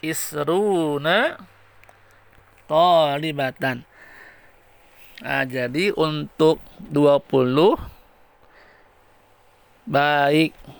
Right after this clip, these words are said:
muzakkar muannas sama-sama menggunakan kata apa?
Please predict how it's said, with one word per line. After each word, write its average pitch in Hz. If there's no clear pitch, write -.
muzakkar 143
muannas 139
sama-sama 143
menggunakan 135
kata 131
apa? 208